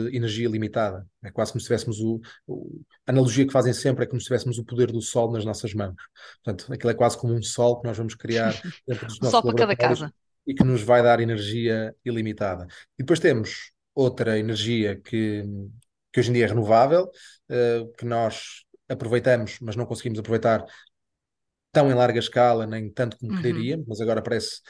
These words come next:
Speaker 1: que houve algumas universidades nos Estados Unidos que fizeram alguma, alguma pesquisa sobre isso e conseguiram arranjar uns perfuradores, que é a energia geotérmica. Portanto,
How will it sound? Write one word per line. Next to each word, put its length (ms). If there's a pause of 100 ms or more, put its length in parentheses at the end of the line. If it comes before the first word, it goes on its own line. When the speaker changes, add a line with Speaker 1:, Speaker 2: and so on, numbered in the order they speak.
(320)
Speaker 1:
que 60
houve 160
algumas 260
universidades 380
nos 80
Estados 220
Unidos 260
que 80
fizeram 520
alguma, 680 (380)
alguma 300
pesquisa 320
sobre 260
isso 120
e 40
conseguiram 280
arranjar 280
uns 100
perfuradores, 640 (280)
que 80
é 20
a 20
energia 280
geotérmica. 680 (340)
Portanto, 360